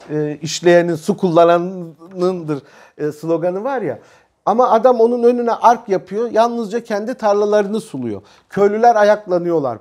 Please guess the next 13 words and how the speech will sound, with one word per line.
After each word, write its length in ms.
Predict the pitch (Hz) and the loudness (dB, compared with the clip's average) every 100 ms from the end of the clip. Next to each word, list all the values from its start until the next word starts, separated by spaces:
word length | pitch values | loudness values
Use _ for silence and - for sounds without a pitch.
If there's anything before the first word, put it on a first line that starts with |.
| 233 | -6
Bu 120 | 330 | 0
kadar 300 | 339 262 240 | 2 2 2
yaşamsal 680 | 208 190 202 196 196 180 180 | 0 -4 -8 -8 -8 -6 -8
bir 100 | 180 | -6
konuyu 360 | 190 175 185 | -4 0 2
anlatıyor. 480 | 156 117 95 - 92 _ - _ | 2 -2 -8 -12 -16 _ -20 _
Üstelik 460 | 214 - 240 240 233 | -14 -2 0 0 -2
iki 220 | 226 269 | -8 -10
kardeş, 680 | - 240 214 208 233 - - _ _ _ _ _ - | 2 4 4 2 0 -4 -18 _ _ _ _ _ 2
abi 340 | 170 185 202 | 4 4 2
kardeşler, 680 | 214 202 196 214 214 180 156 | 0 0 2 -2 0 -2 0
abi 360 | - 180 185 196 | 2 0 0 -8
kötü, 480 | - 180 220 220 | -6 -4 -4 -8